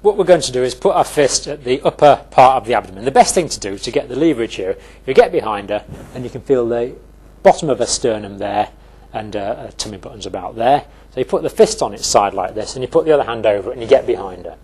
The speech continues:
Now what you do is you pull your hand up and back very quickly. Now, I'm not gonna do this because it's quite a nasty thing to do if someone's not choking. So get behind them and pull that up and in very quickly like that.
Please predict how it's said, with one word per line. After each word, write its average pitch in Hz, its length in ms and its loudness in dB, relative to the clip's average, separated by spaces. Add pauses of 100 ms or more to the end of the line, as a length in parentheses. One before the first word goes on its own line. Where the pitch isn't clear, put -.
(1300)
Now 127 80 4
what 214 180 8
you 202 60 -2
do 117 220 0
is 110 160 -4
you 120 80 0
pull 208 320 6
your 143 320 8 (100)
hand 139 380 -4 (180)
up - 260 0 (640)
and 123 320 -8
back 135 380 2 (300)
very 139 320 6
quickly. 101 480 -2 (340)
Now, 135 80 0
I'm 156 40 2
not 165 120 2
gonna 120 120 0
do 180 220 6
this - 140 -6
because 98 280 -8
it's - 220 -14
quite - 240 -12
a - 20 -14
nasty 104 260 -16
thing 95 140 -16
to 90 80 -16
do 95 80 -10
if 95 100 -14
someone's 92 260 -12
not 95 180 -16
choking. 95 300 -10 (200)
So - 140 -2
get - 120 6
behind 117 300 -6
them - 160 -14 (560)
and 240 160 -8
pull 180 220 8
that 139 280 4
up - 300 4 (200)
and 110 300 -4 (360)
in 113 320 6 (540)
very 123 280 6
quickly - 360 -6
like 92 200 -8
that. 85 160 -16